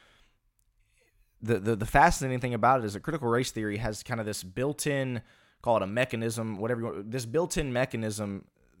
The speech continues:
that completely avoids any kind of analysis, any kind of criticisms. Again, it, it's, it's called critical race theory, but it's built in.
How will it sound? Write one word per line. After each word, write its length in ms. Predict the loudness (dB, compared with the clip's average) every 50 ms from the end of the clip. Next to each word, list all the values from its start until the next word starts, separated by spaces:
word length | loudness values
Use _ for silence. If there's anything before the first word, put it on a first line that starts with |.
| -20 -16 -8
that 340 | -4 -2 0 -2 -2 -4
completely 520 | -6 -8 -8 -6 -4 -4 -4 -2 0 2 2
avoids 480 | 2 2 0 0 0 0 -2 -4 -6 -6
any 200 | -6 -6 -6 -6
kind 260 | -6 -4 -4 -4 -4
of 80 | -4 -4
analysis, 760 | -2 0 2 2 2 2 2 0 -2 -2 -2 -2 -2 -4 -6 -10 -18 -20 _ _ _ -8
any 220 | -8 -6 -6 -8
kind 360 | -10 -8 -6 -6 -4 -4 -4 -4
of 260 | -4 -6 -6 -10 -16 _ _ _ _ _
criticisms. 1040 | -18 -14 -4 0 2 4 4 4 4 4 4 4 4 4 2 2 2 0 0 0 0
Again, 260 | 0 0 0 0 0
it, 60 | 0 -4
it's, 140 | -6 -6 -4
it's 180 | -4 -6 -4
called 300 | -2 0 0 0 0 -2
critical 380 | -4 -6 -4 -4 -4 -4 -4 -2
race 220 | 0 0 0 -2
theory, 320 | -2 -2 -2 0 -2 -2 -4 -8 -14 -20 _ _ _
but 200 | -8 -6 -4 -4
it's 160 | -4 -4 -4
built 340 | 0 2 4 4 4 2 0
in. 440 | 2 2 2 2 2 0 -2 -6 -8